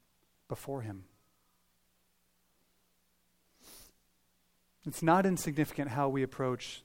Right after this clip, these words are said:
the supper. We need to understand why Paul says this, of course. What was Paul's concern? Well, we hear, hear the word examine.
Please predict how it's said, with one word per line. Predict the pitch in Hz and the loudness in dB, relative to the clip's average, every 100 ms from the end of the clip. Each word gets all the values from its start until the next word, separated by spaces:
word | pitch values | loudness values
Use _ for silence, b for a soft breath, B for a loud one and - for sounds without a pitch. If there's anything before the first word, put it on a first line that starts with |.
| - | -12
the | 143 | -10
supper. | - 220 120 98 - _ _ _ _ _ _ _ _ _ _ _ _ | -6 -6 -6 -10 -14 _ _ _ _ _ _ _ _ _ _ _ _
We | 147 | -2
need | 151 165 | 2 4
to | |
understand | 180 170 - 170 151 | 4 2 2 2 6
why | 147 151 | 6 4
Paul | - 160 | 2 0
says | - 226 214 | 4 4 4
this, | 143 - | 0 -4
of | - | -8
course. | - 123 151 - B B B B B | -2 0 0 -4 B B B B B
What | 147 202 | 6 8
was | 180 | 6
Paul's | - - 175 175 - | 2 4 6 6 4
concern? | 151 143 - 190 170 127 101 | -2 -2 -2 0 0 0 -2
Well, | 117 | -2
we | 151 | 0
hear, | 135 185 214 | 0 -2 -2
hear | 143 208 | 2 6
the | 208 | 6
word | 151 165 170 165 | 6 4 4 2
examine. | 156 131 127 127 135 143 120 98 95 | -2 -4 -2 0 2 0 0 -4 -8